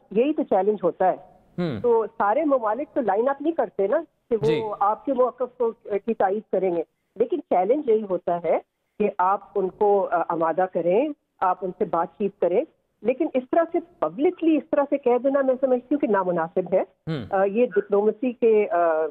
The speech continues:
Speaker 1: की मर्जी करता है।
Speaker 2: हम्म।
Speaker 1: तो सऊदी अरेबिया, मैं समझती हूँ कि सऊदी अरेबिया ने पाकिस्तान की मुख्तलिफ वक्त से मदद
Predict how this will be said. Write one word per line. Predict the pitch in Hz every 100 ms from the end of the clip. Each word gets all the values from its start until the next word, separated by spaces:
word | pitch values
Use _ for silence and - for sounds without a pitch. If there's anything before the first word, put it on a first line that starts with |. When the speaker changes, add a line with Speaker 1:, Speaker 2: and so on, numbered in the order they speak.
| 165
Speaker 1:
की | 156 151 - - 226
मर्जी | 277 339 392
करता | 381 226 -
है। | 165 - _ _
Speaker 2:
हम्म। | 185 127 - -
Speaker 1:
तो | 254 247 240
सऊदी | 208 _ 214 220 240
अरेबिया, | 220 196 202 277
मैं | 311 208
समझती | 185 185 185 -
हूँ | 214 247
कि | 262 208
सऊदी | 180 165 160 180
अरेबिया | 175 170 208
ने | 208
पाकिस्तान | 202 175 180 - 190 190
की | 208 202 185
मुख्तलिफ | 196 - 262 262 - - _ -
वक्त | 196 -
से | - 277
मदद | 208 190